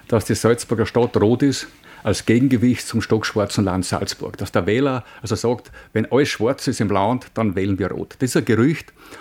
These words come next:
aber es hält sich sehr stark. Was ich glaube, ist schon, dass in der Stadt Salzburg viele Menschen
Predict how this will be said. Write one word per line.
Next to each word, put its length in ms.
aber 140
es 120
hält 200
sich 320
sehr 200
stark. 400
Was 200
ich 100
glaube, 400
ist 160
schon, 400
dass 280
in 260
der 100
Stadt 400
Salzburg 840
viele 320
Menschen 720